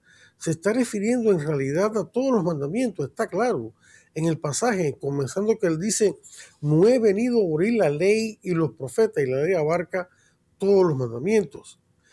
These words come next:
especialmente los diez mandamientos, así como sus derivados. Hay mandamientos que se derivan de los diez mandamientos. Por ejemplo, el mandamiento número seis, que prohíbe el adulterio,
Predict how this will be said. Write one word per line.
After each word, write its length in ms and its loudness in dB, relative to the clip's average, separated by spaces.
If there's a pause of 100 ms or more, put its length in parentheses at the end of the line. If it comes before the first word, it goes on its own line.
(140)
especialmente 680 0
los 160 2
diez 160 2
mandamientos, 840 -2 (540)
así 260 -4
como 260 0
sus 280 -6
derivados. 880 -2 (320)
Hay 100 -10
mandamientos 600 0
que 120 -6
se 160 -6
derivan 580 0 (460)
de 60 -6
los 100 0
diez 100 2
mandamientos. 580 0
Por 220 -4
ejemplo, 480 -2 (280)
el 120 -2
mandamiento 560 0
número 400 2
seis, 540 -2
que 140 -6
prohíbe 380 0
el 80 0
adulterio, 880 -2